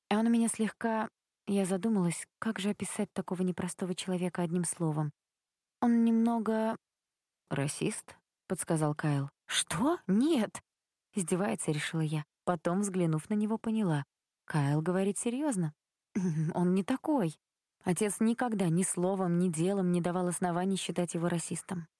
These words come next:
Он просто... зануда. Кайл, понимающе кивнул и откинулся на спинку кресла. Ужин тянется обычно два часа. Слишком много еды для троих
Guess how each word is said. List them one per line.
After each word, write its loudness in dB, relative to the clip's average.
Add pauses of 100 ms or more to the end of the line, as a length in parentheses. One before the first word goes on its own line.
(120)
Он 2
просто... 0 (680)
зануда. 2 (600)
Кайл, 0
понимающе 2
кивнул 0
и 0
откинулся 0
на 2
спинку -2
кресла. -2 (760)
Ужин 4
тянется 0
обычно -2
два -2
часа. -2 (500)
Слишком 0
много 2
еды 2
для 0
троих 0